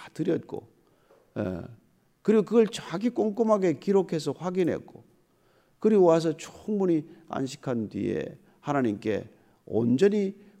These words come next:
회복되어서 나간 거죠.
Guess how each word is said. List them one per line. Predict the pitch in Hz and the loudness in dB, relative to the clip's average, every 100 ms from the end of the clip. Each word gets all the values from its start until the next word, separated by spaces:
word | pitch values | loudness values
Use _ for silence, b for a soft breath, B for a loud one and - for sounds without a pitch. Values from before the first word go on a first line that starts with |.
| _ - | _ -4
회복되어서 | 294 285 - _ 147 135 117 117 127 123 123 b b | -2 -4 -6 _ 2 4 2 0 -2 -2 -6 b b
나간 | - 82 90 98 | -8 -4 -4 -4
거죠. | 76 - | -8 -10